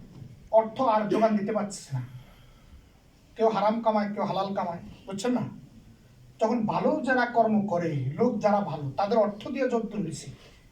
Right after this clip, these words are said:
এর দূরে কাবা বানাইছে, বাকিটা আর বানায়। ওদিকে দেওয়াল বাড়াইতে গেলে আরো টাকা লাগতো, ওই টাকা তাদের নাই।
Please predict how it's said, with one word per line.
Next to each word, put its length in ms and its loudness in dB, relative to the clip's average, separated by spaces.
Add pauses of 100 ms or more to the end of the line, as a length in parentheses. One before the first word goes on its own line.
এর 180 0
দূরে 160 0
কাবা 220 0
বানাইছে, 360 -8 (680)
বাকিটা 340 -2
আর 120 0
বানায়। 240 -4
ওদিকে 220 -2
দেওয়াল 220 6
বাড়াইতে 300 0
গেলে 100 2
আরো 160 -2
টাকা 180 2
লাগতো, 360 -2
ওই 140 0
টাকা 180 0
তাদের 240 -2
নাই। 140 -4